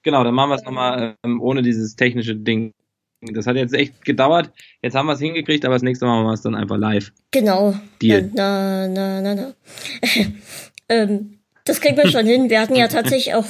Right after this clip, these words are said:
Speaker 2: ähm, vorher, also tatsächlich suchen wir jetzt schon fast ein halbes Jahr nach einem Termin zusammen, ne?
Speaker 1: Ja.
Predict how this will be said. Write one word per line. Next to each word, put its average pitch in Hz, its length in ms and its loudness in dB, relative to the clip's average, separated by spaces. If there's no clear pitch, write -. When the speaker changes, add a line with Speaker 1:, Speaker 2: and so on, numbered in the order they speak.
Speaker 2:
ähm, 208 320 0
vorher, 240 340 0
also 202 180 0
tatsächlich 220 560 -4
suchen 240 240 0
wir 220 160 2
jetzt 202 300 0
schon 208 160 0
fast - 480 -8
ein 214 160 0
halbes 233 340 2
Jahr 202 400 -2
nach 233 160 0
einem 220 180 2
Termin 247 420 0
zusammen, 175 360 -2
ne? 202 180 -6
Speaker 1:
Ja. 110 220 2